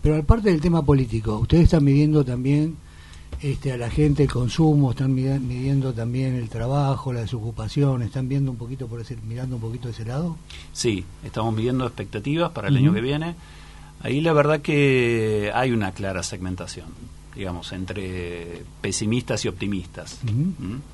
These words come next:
Speaker 2: Eh, hoy los optimistas son un poquito más que los pesimistas,
Speaker 1: Ujú.
Speaker 2: pero, pero sigue habiendo, digamos, una corriente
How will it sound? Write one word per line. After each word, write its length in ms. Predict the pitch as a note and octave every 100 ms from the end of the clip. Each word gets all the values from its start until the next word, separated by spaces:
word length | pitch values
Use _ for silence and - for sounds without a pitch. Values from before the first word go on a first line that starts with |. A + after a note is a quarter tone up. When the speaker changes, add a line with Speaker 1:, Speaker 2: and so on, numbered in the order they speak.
| - - - - - -
Speaker 2:
Eh, 460 | G2 G2 F#2+ F#2 F2+
hoy 240 | A#2+ B2+
los 180 | B2 A2+
optimistas 580 | G#2 G#2 B2+ C#3+ D3 C#3
son 160 | B2 G#2+
un 80 |
poquito 300 | G2 G2+ A2
más 160 | A2 A2
que 120 | -
los 100 | G2+
pesimistas, 800 | - G2 F#2+ G#2+ B2 - E3+ - - - - -
Speaker 1:
Ujú. 220 | A#2 C3
Speaker 2:
pero, 840 | F3 G#2 G2 F#2+ F2+ F2 E2+ D#2+ E2
pero 160 | G2+ F#2+
sigue 240 | - A2 A#2
habiendo, 420 | A2+ A2 A#2+ C#3
digamos, 340 | A2 G#2+ G2
una 160 | G2+ G#2
corriente 640 | G#2 A2 G#2 A2 C3 B2